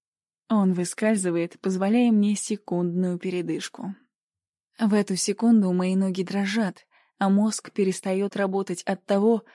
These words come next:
как они обо мне разговаривают. «Просто мне больше нравится, как она звучит, когда кончает», —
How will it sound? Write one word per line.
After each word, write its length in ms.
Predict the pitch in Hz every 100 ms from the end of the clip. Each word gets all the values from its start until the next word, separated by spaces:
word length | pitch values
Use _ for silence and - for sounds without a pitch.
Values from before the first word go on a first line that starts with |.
| _ -
как 260 | 208 190
они 240 | 190 190 196
обо 220 | 202 180
мне 200 | 180 175
разговаривают. 920 | 175 170 190 196 202 170 143 - - _ _ _ _ _ _ _ _ _ _ _ _ _ _ _
«Просто 480 | - 233 208 - 226
мне 460 | 208 208 196 190 196
больше 460 | 196 214 185 214
нравится, 760 | 202 190 170 170 - 185 180 175
как 220 | - 185
она 220 | 175 175 185
звучит, 580 | 185 214 - 202 -
когда 320 | - 160 - 165
кончает», — 600 | - 180 - - -